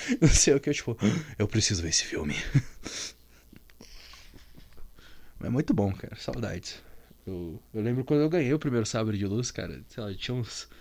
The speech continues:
cinco, seis anos, meu pai viajou de novo a trabalho e eu, ele perguntou se eu queria alguma coisa de aniversário, eu só queria a porra do sabre de luz do Anakin.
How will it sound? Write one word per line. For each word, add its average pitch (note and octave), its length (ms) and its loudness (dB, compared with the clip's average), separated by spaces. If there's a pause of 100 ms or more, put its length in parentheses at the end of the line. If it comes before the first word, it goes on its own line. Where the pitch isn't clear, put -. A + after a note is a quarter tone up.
(480)
cinco, B2 560 2
seis A2 400 4
anos, B2+ 340 2
meu B2+ 160 2
pai A#2+ 240 2
viajou A#2 500 4
de A#2+ 120 0
novo A2+ 160 0
a - 20 -2
trabalho A#2 640 0 (420)
e B2 60 2
eu, A#2 100 4 (140)
ele B2 160 2
perguntou C3 380 4
se - 120 -2
eu C3+ 60 4
queria C#3 160 4
alguma C3+ 260 2
coisa C3 240 4
de C3+ 80 2
aniversário, B2+ 640 2
eu C3 40 -2
só D3 240 2
queria C3+ 360 4
a - 20 2
porra C3+ 480 4
do C#3+ 100 2
sabre C#3 300 2
de B2 100 -2
luz B2 160 2
do C3+ 60 4
Anakin. A2 440 0